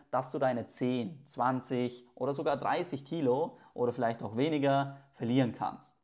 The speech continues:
Also, worauf wartest du? Buch dir dein kostenloses Beratungsgespräch auf w w w punkt florian wohlgenannt punkt a t.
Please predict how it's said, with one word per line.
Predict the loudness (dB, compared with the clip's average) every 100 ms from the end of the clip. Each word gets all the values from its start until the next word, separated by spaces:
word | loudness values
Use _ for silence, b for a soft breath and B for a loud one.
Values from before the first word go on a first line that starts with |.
| _ _ _
Also, | 6 6 4 2 0
worauf | 4 4 6
wartest | 4 4 0 0
du? | 2 0 -4 B B B
Buch | -2 2
dir | 2
dein | 2
kostenloses | 0 -2 0 0 0 0
Beratungsgespräch | 2 4 4 2 -4 -6 -2 0 0 -2 -2
auf | -2 -4 -10 -8
w | 2 2 4
w | 0
w | -2
punkt | -4 -2 -2 -4 -10
florian | -4 0 0 0
wohlgenannt | 0 0 0 0 -2 -4
punkt | -4 -2
a |
t. | -2 0 0 -2